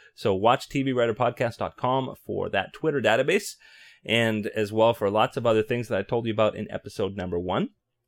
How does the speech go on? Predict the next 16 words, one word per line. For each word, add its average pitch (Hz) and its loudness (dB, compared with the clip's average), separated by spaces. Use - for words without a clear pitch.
Uh, 107 0
in 123 0
particular, 139 4
though, 117 4
um, 104 0
right 135 2
now 160 2
in 156 -2
the 117 -2
podcast, 147 0
if 107 -6
you're 101 0
watching 156 4
the 120 0
video 175 4
podcast, 98 -4